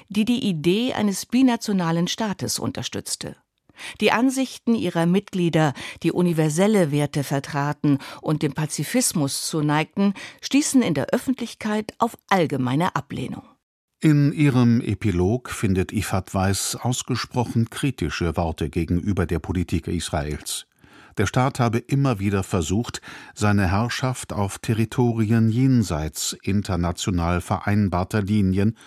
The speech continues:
Speaker 2: auszuweiten. Das Muster dahinter gleiche sich: Besitz in Souveränität umzuwandeln und dann auf einer Nichteinmischung in innere Angelegenheit zu beharren.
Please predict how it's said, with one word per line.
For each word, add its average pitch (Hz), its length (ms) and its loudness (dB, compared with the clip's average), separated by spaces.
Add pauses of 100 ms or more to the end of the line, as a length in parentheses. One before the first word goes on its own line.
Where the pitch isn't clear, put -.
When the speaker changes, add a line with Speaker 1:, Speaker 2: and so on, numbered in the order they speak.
(160)
Speaker 2:
auszuweiten. 117 840 -4 (720)
Das 113 200 0
Muster 135 420 2
dahinter 143 480 2
gleiche 135 420 2
sich: - 500 -10 (140)
Besitz 107 560 -2
in 87 180 -2
Souveränität 85 840 0
umzuwandeln 90 880 2 (300)
und 104 180 0
dann 131 300 4
auf - 400 -2
einer 101 280 2
Nichteinmischung 95 1200 0
in 135 200 2
innere 110 460 0
Angelegenheit 85 840 0
zu - 160 -2
beharren. 73 440 -2